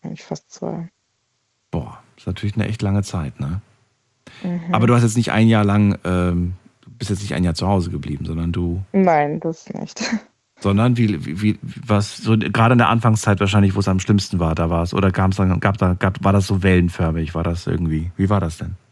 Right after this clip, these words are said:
Speaker 1: Also, am Anfang hatte ich echt damit zu kämpfen. Ich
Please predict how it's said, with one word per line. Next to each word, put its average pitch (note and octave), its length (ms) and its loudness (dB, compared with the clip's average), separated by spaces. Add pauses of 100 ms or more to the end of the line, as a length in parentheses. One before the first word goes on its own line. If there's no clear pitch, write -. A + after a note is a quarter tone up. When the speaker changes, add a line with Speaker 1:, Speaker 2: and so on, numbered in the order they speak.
(960)
Speaker 1:
Also, E3+ 680 0 (840)
am - 160 -4
Anfang F#3 720 -2
hatte - 220 -10
ich - 120 -18
echt - 220 -10
damit F3+ 240 -4
zu - 140 -20
kämpfen. F#3 360 -6
Ich - 280 -14